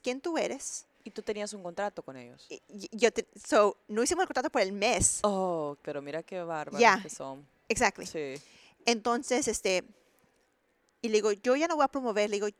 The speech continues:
Speaker 1: "I'm not gonna be part of sharing the false narrative that you are a good company".
Speaker 2: Ya.
Speaker 1: Porque tú ya me enseñaste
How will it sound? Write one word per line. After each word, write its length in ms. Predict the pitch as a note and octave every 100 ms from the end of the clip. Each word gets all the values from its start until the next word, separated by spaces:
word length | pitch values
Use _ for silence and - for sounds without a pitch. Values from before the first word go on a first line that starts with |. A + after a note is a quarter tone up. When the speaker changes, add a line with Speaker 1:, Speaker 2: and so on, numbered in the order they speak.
| - F#3
Speaker 1:
"I'm 140 | B3
not 120 | D#4+
gonna 120 | D4+
be 100 | A3
part 480 | F#3+ - F#3 G3 A3+ - _ _ - -
of 220 | G#3 G3 -
sharing 800 | - - - G#3 G#3+ A#3 A#3 A#3+ - _ G3+
the 240 | G3+ F3+
false 560 | - - G#3+ A3+ A#3 -
narrative 680 | F#3+ F#3 F#3+ F#3 F3+ - - _ _ _
that 160 | F3+ - -
you 200 | G3 F#3+
are 160 | F3+
a 80 | - F#3+
good 180 | - F3+ -
company". 400 | F3+ - C#3+ -
Speaker 2:
Ya. 240 | F#3+ C#3+ - _ _ _ _ _ _ _ _ -
Speaker 1:
Porque 200 | G#3+ A3
tú 100 | B3
ya 120 | C4+
me 80 | C#4+
enseñaste 400 | C#4+ C4 A#3+ -